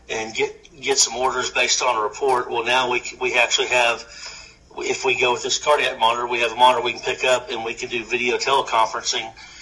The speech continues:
and the physician can actually see the patient, can interact with the patient, and get treatments on board that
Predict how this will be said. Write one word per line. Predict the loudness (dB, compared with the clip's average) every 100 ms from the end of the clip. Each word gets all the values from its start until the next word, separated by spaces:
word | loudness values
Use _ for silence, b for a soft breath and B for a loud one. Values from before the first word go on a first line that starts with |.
| B B _ -4
and | -2 -4 -8 -14 -16
the | -10
physician | -4 0 4 4 4
can | 0 2
actually | 4 4 2 4
see | 6 6 4
the | 2
patient, | 0 2 4 2 0 -8 _ B B
can | -6 -2
interact | 0 2 4 4 2
with | -8
the | -2
patient, | -2 2 0 0 -8 -10
and | -8
get | -2 -2 -4 -14 -20 _ -14 -2
treatments | 0 0 -2 -2 4
on | 4 2
board | -2 2 0 -2
that | -4 -4 -6